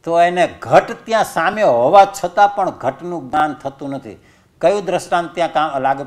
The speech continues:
પડે છે? બાળક હોય, એ કોઈ એન બી એ ને કેવી ગમે એવી સરસ મજાની ફૂટબોલની કે બાસ્કેટબોલની ગેમ જોતો હોય અને માં ત્રણ વાર બોલાવતી હોય કે "જમવાનું તૈયાર થઈ ગયું છે, ચાલ જમવા",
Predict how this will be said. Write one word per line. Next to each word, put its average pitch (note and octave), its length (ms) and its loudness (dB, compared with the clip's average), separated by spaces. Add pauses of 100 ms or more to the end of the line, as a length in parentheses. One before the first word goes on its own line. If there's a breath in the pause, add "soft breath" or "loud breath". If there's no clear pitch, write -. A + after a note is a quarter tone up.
પડે C#3 180 -8
છે? B2+ 180 -12 (2500)
બાળક C3 380 0
હોય, C#3+ 380 4 (320)
એ C#3 300 -4 (560)
કોઈ C#3+ 180 -10
એન C#3 260 -4
બી C#3+ 140 -4
એ C#3+ 60 -2
ને C#3+ 120 -6
કેવી C#3+ 260 -8
ગમે C#3 340 -4
એવી C3+ 440 -8
સરસ - 320 -8
મજાની C3+ 260 -6
ફૂટબોલની C#3+ 560 -8
કે E3 320 -6
બાસ્કેટબોલની D3 600 -8
ગેમ D3+ 260 -4
જોતો D#3 300 -6
હોય A2 160 -4 (580 soft breath)
અને D3+ 160 -6
માં C#3+ 500 -2
ત્રણ F3+ 260 0
વાર F#3+ 200 8
બોલાવતી F3 480 4
હોય A2+ 220 -2 (160)
કે A#2+ 80 -14
"જમવાનું D#3 500 0
તૈયાર E3 220 4
થઈ D#3 120 -6
ગયું D#3 140 -6
છે, D3 80 -4
ચાલ D3 380 4
જમવા", C3+ 340 -8